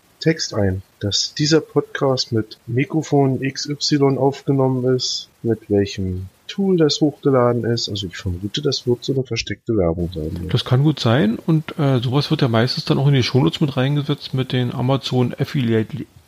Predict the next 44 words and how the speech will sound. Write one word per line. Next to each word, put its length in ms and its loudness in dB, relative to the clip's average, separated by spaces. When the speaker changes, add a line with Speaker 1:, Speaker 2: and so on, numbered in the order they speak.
Speaker 2:
Affiliate 580 0
Speaker 1:
Ja, 300 4
Speaker 2:
Links. 220 2
Speaker 1:
genau. 300 2
Speaker 2:
Genau. 280 -4
Speaker 1:
Um 220 -4
die 100 -6
ging's 340 -6
auch. 300 -4
Aber 100 2
das 180 2
hat 140 -4
er, 280 4
das 180 -2
hat 120 -6
er 60 0
eigentlich 240 -4
ganz 260 -4
nett 200 0
verpackt, 480 -8
dass 160 -4
mich 140 -8
das 180 -4
gar 100 4
nicht 200 0
gestört 360 0
hat. 160 0
Speaker 2:
Ja. 120 -2
Speaker 1:
Sondern 320 2
Speaker 2:
Na. 80 2
Speaker 1:
ich 80 0
fand's 360 0
eigentlich 400 0
witzig. 560 -2
Speaker 2:
Na, 80 2
ich 160 -2
hab 100 -4
so 120 2
ein 40 2
paar 140 -2
andere 280 2
Podcasts 520 -2
jetzt 200 -4
gehört 440 0